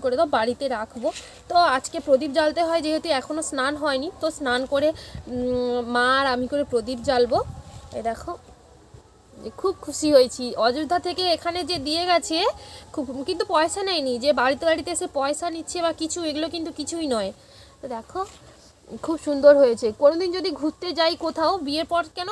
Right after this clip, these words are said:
বিয়ের আগে আমি এখনও পর্যন্ত কোথাও ঘুরতে যাইনি, তো যদি কোনোদিন কোথাও ঘুরতে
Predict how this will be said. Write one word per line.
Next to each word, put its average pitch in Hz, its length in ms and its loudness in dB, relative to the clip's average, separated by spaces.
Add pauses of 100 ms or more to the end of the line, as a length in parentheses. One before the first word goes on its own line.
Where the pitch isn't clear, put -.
(120)
বিয়ের 339 300 2
আগে 302 180 -2
আমি 359 180 -4
এখনও 330 280 -8
পর্যন্ত 330 260 -6 (120)
কোথাও 330 220 0 (120)
ঘুরতে 294 320 -6
যাইনি, 277 240 -2 (400)
তো 269 60 -6 (100)
যদি 285 140 -2 (120)
কোনোদিন 392 380 0
কোথাও 403 200 0 (100)
ঘুরতে 320 220 -4